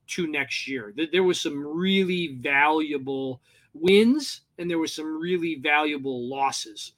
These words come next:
So, um, I, I have good, I have good feelings about how things went overall. I don't have good feelings about how it ended,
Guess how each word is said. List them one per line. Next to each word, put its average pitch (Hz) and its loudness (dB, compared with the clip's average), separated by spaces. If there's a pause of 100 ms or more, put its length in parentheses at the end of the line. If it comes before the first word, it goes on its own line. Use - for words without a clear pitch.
(260)
So, 143 -4
um, 131 -4 (600)
I, 180 0
I 190 8
have 160 4
good, 170 2
I 180 4
have 160 2
good 165 2
feelings 147 -2
about 127 -6 (340)
how 143 -2
things 139 -2
went 139 -2
overall. 127 -2
I 135 -2
don't 170 0
have 185 0
good 196 6
feelings 220 8
about 185 8
how 180 8
it 175 0
ended, 208 6